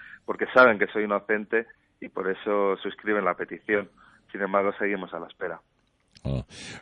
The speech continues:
Speaker 2: tú ahora mismo estarías en una, en un, eh, tercer grado concedido generosamente por el gobierno, que era evidente que te lo iba a conceder,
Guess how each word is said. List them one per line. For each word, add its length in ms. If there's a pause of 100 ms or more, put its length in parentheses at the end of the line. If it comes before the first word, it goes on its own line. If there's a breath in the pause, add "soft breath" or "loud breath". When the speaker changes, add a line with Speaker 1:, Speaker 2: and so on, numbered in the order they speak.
(240)
Speaker 2:
tú 100
ahora 220
mismo 280
estarías 460
en 140
una, 680
en 120
un, 580
eh, 240
tercer 360
grado 280
concedido 960
generosamente 680
por 120
el 80
gobierno, 440
que 100
era 100
evidente 320
que 60
te 100
lo 60
iba 100
a 20
conceder, 460